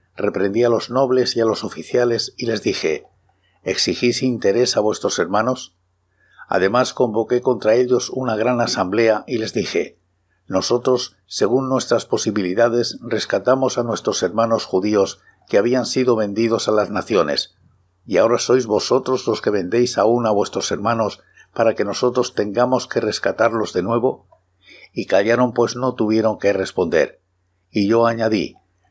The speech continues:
"No es bueno lo que hacéis. ¿No deberíais andar en el temor de nuestro Dios para no ser objeto de burla de las naciones enemigas nuestras?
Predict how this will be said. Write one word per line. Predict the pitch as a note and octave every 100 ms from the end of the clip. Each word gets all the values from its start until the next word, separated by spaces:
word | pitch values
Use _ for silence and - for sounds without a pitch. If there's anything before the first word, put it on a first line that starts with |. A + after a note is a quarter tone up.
| -
"No | G#2+ A2+ A#2
es | G#2+
bueno | A2+ B2+ A#2+
lo | G2+
que | F#2
hacéis. | E2 G2+ D2 - - _ _ _ -
¿No | G#2+ B2+
deberíais | B2 A#2+ C3 B2+ B2 A#2
andar | G#2 A2+ A#2+
en | A#2
el | A2
temor | - G2 A#2+ A#2
de | G#2+
nuestro | F#2+ - F2
Dios | G#2 A2 - - _ -
para | G2+
no | A#2 A#2+
ser | C3
objeto | B2 G#2 - B2 B2
de | G#2+
burla | G2+ B2+ B2 A2+
de | G#2
las | F#2+ -
naciones | G2+ - A#2+ B2 G#2+ G2+
enemigas | G2 G2+ A2+ F#2+ G#2+
nuestras? | A#2 - C3 B2 -